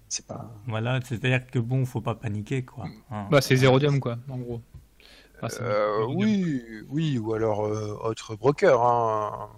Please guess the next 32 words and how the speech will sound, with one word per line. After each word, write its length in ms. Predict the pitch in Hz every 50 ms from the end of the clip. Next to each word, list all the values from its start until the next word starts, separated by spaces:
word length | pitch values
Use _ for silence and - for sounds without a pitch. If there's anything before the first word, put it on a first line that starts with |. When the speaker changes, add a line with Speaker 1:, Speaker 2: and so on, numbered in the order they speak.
| -
Speaker 3:
Hmm. 40 | 185
Speaker 1:
voilà. 220 | 190 190 160 139 - - _ _ _ _ -
Et 540 | 104 107 107 110 - - - 104 104 104 - _ - - - - - - - - - _ _ _ _ _ _ -
c'est 140 | - - -
particulier, 640 | 127 - - - - - 147 143 156 151 143 127
quoi. 240 | - - 123 113 110
Enfin, 200 | 110 - - 117 110
faut 140 | - -
pas 360 | 98 - 120 120 123 117 117 117
non 140 | 117 113
plus 160 | 110 - - 127
déclencher, 600 | 120 120 - - 110 104 - - - 127 123 117
euh, 560 | 110 107 104 104 104 107 107 104 104 104 104 107
du 160 | 110 107 107
patch. 420 | - 131 123 - - - - -
Euh, 180 | 117 107 104 104 -
honnêtement, 500 | 117 120 131 - 170 190 185 180 160 -
moi, 180 | 123 127 143 151
je 80 | -
suis, 380 | - 131 127 127 127 127 123 123
je 60 | -
suis 120 | - 131 123
très 160 | - - 123
réservé, 340 | 123 127 117 120 107 95 101
hein, 40 | -
sur 160 | - - 101
cette 180 | - - 104
vulnérabilité. 600 | 107 113 113 113 110 110 113 107 - - 110 104
J'attends 280 | 101 110 107 - 123 123
d'avoir 280 | 120 120 110 113 104 -
plus 220 | - - 135 135
d'informations. 760 | 143 139 - - 131 127 120 113 - - 123 123 127 147